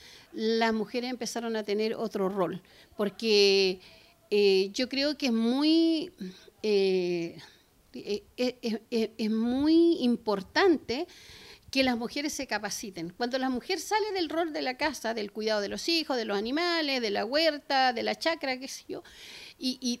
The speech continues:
y, y sabe que también es capaz, se dan cuenta, ¿no es cierto?, se, que también pueden tener otros roles, que no es solamente el de la casa,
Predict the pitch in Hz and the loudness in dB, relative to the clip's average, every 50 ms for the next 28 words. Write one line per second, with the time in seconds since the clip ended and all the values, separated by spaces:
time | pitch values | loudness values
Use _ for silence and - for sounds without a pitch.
0 | - - - 240 233 - - 233 226 214 220 - - - 359 440 440 415 381 - | -4 -4 -4 -4 -2 -2 -4 -4 -4 -4 -6 -2 4 6 6 6 6 4 2 0
1 | 294 - 247 226 220 247 247 - - - 311 302 - - 415 427 415 370 277 254 | 0 0 0 0 0 0 -2 -2 -2 -2 -4 -4 0 0 2 4 4 4 2 2
2 | - - 190 202 202 196 202 - - 294 302 269 240 226 226 - 214 240 311 349 | 0 -2 0 2 2 0 0 -2 -2 0 2 2 2 0 -2 -4 -4 -2 -2 -4
3 | 294 262 - - 240 233 - 247 - - 233 - - 220 208 202 - - _ - | -6 -8 -8 -10 -10 -10 -10 -12 -12 -12 -14 -10 -4 -2 -2 -2 -2 -6 _ -4
4 | 208 196 196 202 247 269 277 - - 262 277 302 269 - 285 277 285 285 - - | -2 -2 -2 -2 -2 -2 -4 -4 -4 -4 -4 -4 -4 -4 -4 -4 -4 -4 -2 -2
5 | 269 302 294 339 370 294 302 330 359 427 269 214 220 262 381 359 - _ _ - | -2 -2 0 -2 -4 -4 -2 0 0 0 0 0 -2 -2 -2 -4 -8 _ _ -2
6 | 202 202 202 202 233 269 - - 403 415 415 415 415 - - 415 349 339 370 370 | 0 2 2 2 2 0 -2 -2 0 0 2 2 0 0 0 -2 -2 0 0 0
7 | 370 381 381 466 - - - 294 294 339 | 0 0 0 -2 -2 -4 -6 -6 -6 -6